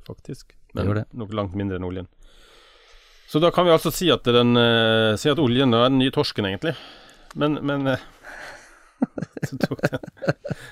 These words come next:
Speaker 1: Men Peter, en ting jeg lurer på er at, eh,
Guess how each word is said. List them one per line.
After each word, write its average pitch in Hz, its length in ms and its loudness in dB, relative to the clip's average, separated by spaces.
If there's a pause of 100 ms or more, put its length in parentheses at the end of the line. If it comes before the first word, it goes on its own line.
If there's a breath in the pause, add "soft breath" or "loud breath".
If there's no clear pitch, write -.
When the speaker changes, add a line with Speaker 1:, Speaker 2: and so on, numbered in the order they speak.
(120)
Speaker 1:
Men 175 100 -2
Peter, 147 400 -2 (420 loud breath)
en 147 140 2
ting 143 160 0
jeg 127 100 2
lurer 120 160 2
på - 260 -2
er 127 280 4
at, - 240 -6
eh, 113 300 2